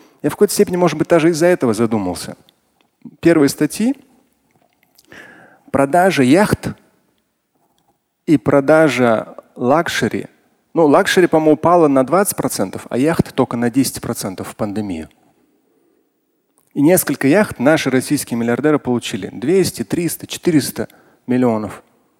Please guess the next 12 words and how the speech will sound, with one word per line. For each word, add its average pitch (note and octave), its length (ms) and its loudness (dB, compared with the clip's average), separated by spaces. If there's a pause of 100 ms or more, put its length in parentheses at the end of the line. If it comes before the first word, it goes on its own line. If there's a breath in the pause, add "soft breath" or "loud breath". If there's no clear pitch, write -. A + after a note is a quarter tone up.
Самая B2 340 -2
дорогая C3 460 0
в G2 120 -8
мире F3 400 0
у C#3 100 4
нашего B2 440 0
российского A#2+ 480 -2
миллиардера — G2+ 500 -6
пятьсот - 400 -6
пятьдесят G#2 380 -6
миллионов F#2 440 -8
долларов. - 400 -12